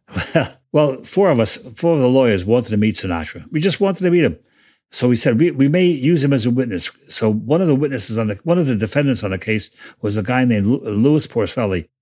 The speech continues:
He was, uh, called Louis Dome. Called him Louis Dome because he was bald and he had a big dome.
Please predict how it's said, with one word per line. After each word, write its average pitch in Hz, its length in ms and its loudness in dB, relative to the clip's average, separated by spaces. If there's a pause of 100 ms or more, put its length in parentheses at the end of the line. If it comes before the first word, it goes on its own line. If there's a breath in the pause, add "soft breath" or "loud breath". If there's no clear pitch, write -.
He 120 180 2
was, 107 280 0
uh, 104 420 0
called 123 280 2
Louis 127 240 2
Dome. 101 500 0 (140)
Called 143 200 0
him 127 120 0
Louis 139 200 2
Dome 120 260 2
because 98 260 -4
he 101 60 -10
was 87 100 -6
bald 92 480 0 (280 soft breath)
and 117 80 -6
he 110 60 0
had 107 100 0
a 101 40 -2
big 92 280 -2
dome. 113 360 0